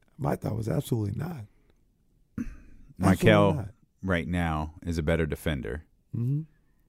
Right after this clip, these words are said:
Speaker 2: Keegan.
Speaker 1: He's a good three-point shooter as well. But when you talk about building out a roster, Keegan's still gonna be on that rookie
Speaker 2: I was
Speaker 1: deal.
Speaker 2: gonna say,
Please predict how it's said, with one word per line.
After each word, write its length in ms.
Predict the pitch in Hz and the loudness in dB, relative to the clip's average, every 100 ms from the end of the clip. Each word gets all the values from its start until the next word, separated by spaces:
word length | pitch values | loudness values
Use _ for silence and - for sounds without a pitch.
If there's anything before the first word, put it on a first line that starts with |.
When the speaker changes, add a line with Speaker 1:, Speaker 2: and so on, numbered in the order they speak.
| _ _ _ | _ _ _
Speaker 2:
Keegan. 640 | - 110 104 107 107 104 101 | 0 2 4 4 4 2 -2
Speaker 1:
He's 140 | 107 | -6
a 40 | |
good 260 | 98 117 113 | -4 -2 -2
three-point 380 | 120 117 120 113 | -2 -2 -2 -4
shooter 240 | 120 120 | -4 -2
as 120 | 120 | -4
well. 340 | 104 98 98 101 _ _ _ _ _ _ _ _ _ | -4 -4 -4 -8 _ _ _ _ _ _ _ _ _
But 80 | 117 | 0
when 100 | 123 | 2
you 60 | 123 | 4
talk 180 | 143 120 | 2 2
about 200 | 113 110 | -2 -2
building 260 | 117 113 110 | -2 0 -2
out 80 | 101 | -2
a 40 | |
roster, 540 | 110 123 143 - 101 95 _ _ _ | 0 0 0 -2 -6 -6 _ _ _
Keegan's 300 | 127 160 143 | -2 0 2
still 160 | 120 | 0
gonna 140 | 113 110 | 2 2
be 60 | 110 | 0
on 80 | |
that 100 | 107 | 0
rookie 260 | 107 104 - | -2 -4 -4
Speaker 2:
I 40 | 101 | -4
was 80 | |
Speaker 1:
deal. 80 | 95 | 0
Speaker 2:
gonna 100 | 98 | 0
say, 200 | 85 90 | 0 -2